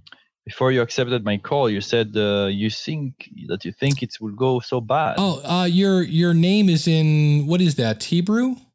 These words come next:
Speaker 1: Yeah.
Speaker 2: Yeah, so I wasn't sure. I've had, uh, other folks that have, um, although you do have a, uh, a little fox for your, your icon. So there are a couple things I've seen. Usually if it's an egg,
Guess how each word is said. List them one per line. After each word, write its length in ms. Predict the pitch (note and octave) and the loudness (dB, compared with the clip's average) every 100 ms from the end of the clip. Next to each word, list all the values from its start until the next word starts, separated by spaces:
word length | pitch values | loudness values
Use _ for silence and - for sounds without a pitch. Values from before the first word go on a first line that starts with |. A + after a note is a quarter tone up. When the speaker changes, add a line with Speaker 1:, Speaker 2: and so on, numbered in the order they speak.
| _ _ _ _ _ _ _ _ _ - | _ _ _ _ _ _ _ _ _ -4
Speaker 1:
Yeah. 300 | D3+ A2 - - - | -2 -2 -6 -8 -4
Speaker 2:
Yeah, 140 | F3+ D#3+ | -2 0
so 120 | G3+ | 2
I 60 | |
wasn't 320 | F#3+ A3+ G#3 C#3+ | 2 2 2 0
sure. 240 | - F#3 | 2 2
I've 160 | E3+ D#3+ | 2 0
had, 420 | G#3 G#3+ F#3 - | 0 2 0 -4
uh, 220 | - D#3 - | -4 -4 -2
other 240 | F3+ G#3 | 0 2
folks 400 | F#3 F3+ E3+ - | 0 0 0 -2
that 140 | D#3 D3+ | -2 -2
have, 540 | D#3 D#3 D3+ D3 C#3+ - _ _ _ _ _ _ - | -2 0 0 0 -4 -12 _ _ _ _ _ _ -4
um, 640 | C3+ C3 B2 A#2 A#2 B2 - _ _ _ - F3 | 0 0 0 0 0 -4 -10 _ _ _ -6 -2
although 180 | F#3+ | 0
you 140 | B3 A3+ | 2 2
do 160 | C4+ | 2
have 180 | D4+ A#3 | 2 2
a, 160 | F#3+ E3 | 2 2
uh, 360 | C#3+ B2+ A#2+ A#2 | 2 0 -2 -2
a 40 | D#3 | 0
little 220 | E3 F3 | 2 0
fox 460 | - E3+ C3 - - | 0 0 -2 -6 -4
for 160 | C#3+ | 0
your, 260 | C3+ B2 A2+ | 2 2 0
your 180 | C3 C3 | -2 -2
icon. 560 | C3+ C3+ A2+ F#2+ A#2 - _ _ _ _ - | 0 -2 -2 -4 -8 -14 _ _ _ _ -10
So 220 | - D3+ | -2 0
there 120 | F3+ | 2
are 40 | |
a 40 | E3+ | 0
couple 260 | B3 B3 | -2 -2
things 220 | G#3 G3+ E3+ | 2 2 2
I've 100 | D#3 | 0
seen. 240 | F3 D3+ | 2 2
Usually 260 | F#3+ A3 G#3+ | 4 2 2
if 80 | |
it's 120 | F3 E3 | 2 0
an 100 | D#3 | -2
egg, 540 | D3 D3+ E3+ F3+ F#3+ | -2 0 0 0 -2